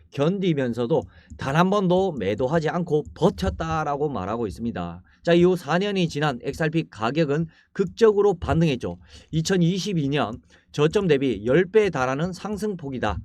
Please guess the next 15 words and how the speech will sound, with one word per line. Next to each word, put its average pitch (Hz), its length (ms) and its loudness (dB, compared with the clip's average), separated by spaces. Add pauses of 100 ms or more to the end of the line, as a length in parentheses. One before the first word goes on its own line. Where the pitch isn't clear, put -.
(460)
자, 131 100 0
그는, 151 380 2 (800)
어, 95 180 -4
과거 143 300 2
실수를 185 340 0
반복하지 165 640 -4
않겠다고 160 640 -2
판단해 180 500 -2 (340)
포지션을 180 540 2
정리하고 151 720 0 (180)
세금 151 380 0
등을 170 240 2
제외한 147 500 0
최종 175 360 -4
실수령액은 147 840 -4